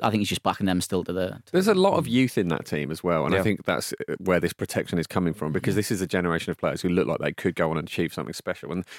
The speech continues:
Speaker 2: there is a sense about Spain that they're, oh, they've, it's, it's, it's become like the way people speak about the Dutch that we were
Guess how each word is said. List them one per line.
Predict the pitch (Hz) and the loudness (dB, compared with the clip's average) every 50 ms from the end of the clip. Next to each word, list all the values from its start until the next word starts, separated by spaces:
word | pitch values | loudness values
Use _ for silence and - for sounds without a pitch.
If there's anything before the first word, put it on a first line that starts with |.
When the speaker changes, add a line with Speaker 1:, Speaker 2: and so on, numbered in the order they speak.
| - - | -8 -2
Speaker 2:
there | - 131 | 0 0
is | 120 | 0
a | 117 | 2
sense | - - 143 131 104 - | 2 2 2 2 2 -2
about | 101 - 98 - - | -2 0 0 0 -2
Spain | - - - 92 87 87 85 | -4 -4 -2 0 0 2 0
that | 80 67 | 0 2
they're, | 82 87 | 2 2
oh, | 85 80 76 - - 120 120 | 2 2 0 -2 0 0 0
they've, | 110 101 92 - - - - - - | 0 -4 -6 -8 -14 -20 -20 -14 -8
it's, | - - - - | -6 -6 -6 -6
it's, | - - - - - _ _ _ _ - | -8 -10 -10 -12 -14 _ _ _ _ -4
it's | 127 147 - | -4 -4 -2
become | - 139 - - 190 185 208 | -2 -2 0 2 2 4 4
like | 202 175 165 139 - _ - | 4 4 4 2 0 _ -2
the | 139 | 2
way | 123 123 120 | 4 4 4
people | - 120 107 110 | 4 0 0 0
speak | - - - 101 - | 0 0 0 0 2
about | 107 95 71 | 2 0 0
the | 87 - | 0 0
Dutch | - 127 - - - - | 0 0 0 -2 -6 -6
that | - 76 | -2 2
we | 101 95 | 2 4
were | 90 95 | 2 2